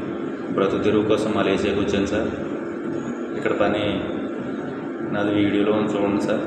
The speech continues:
పని పన్నెండు గంటలు. సార్, పదిహేను నిమిషాలు రెస్ట్ ఉంటుంది.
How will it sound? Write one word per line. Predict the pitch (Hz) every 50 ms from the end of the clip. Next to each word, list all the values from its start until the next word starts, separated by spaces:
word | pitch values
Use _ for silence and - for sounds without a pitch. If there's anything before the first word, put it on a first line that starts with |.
| - - - - - - - - - - - - - - - -
పని | 104 104 104 107 113 113 110 110 110 113 - - - - - - 110 - - - - - - -
పన్నెండు | 104 101 104 104 104 101
గంటలు. | 98 95 101 101 101 - 101
సార్, | 113 - - - - - - - - - - - - - - -
పదిహేను | 110 104 95 107 107 104 104
నిమిషాలు | 101 98 - 104 104 104 104 101
రెస్ట్ | - - 101 101
ఉంటుంది. | 98 98 101 98 110 127